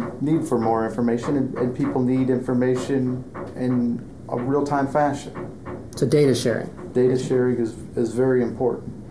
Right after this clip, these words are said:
Speaker 1: and having information available to the public. Providing information to the public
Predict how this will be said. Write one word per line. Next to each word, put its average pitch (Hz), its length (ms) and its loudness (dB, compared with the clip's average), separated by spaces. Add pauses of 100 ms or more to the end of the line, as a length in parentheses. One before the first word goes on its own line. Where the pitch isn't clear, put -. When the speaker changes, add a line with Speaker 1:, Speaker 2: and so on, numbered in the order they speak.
(140)
Speaker 1:
and 117 120 0
having 120 300 4
information 117 560 0
available 113 480 2
to - 80 -2
the 110 100 -2
public. 104 400 -2 (440)
Providing 143 400 4
information 131 500 2
to 120 60 0
the - 80 -6
public 127 400 0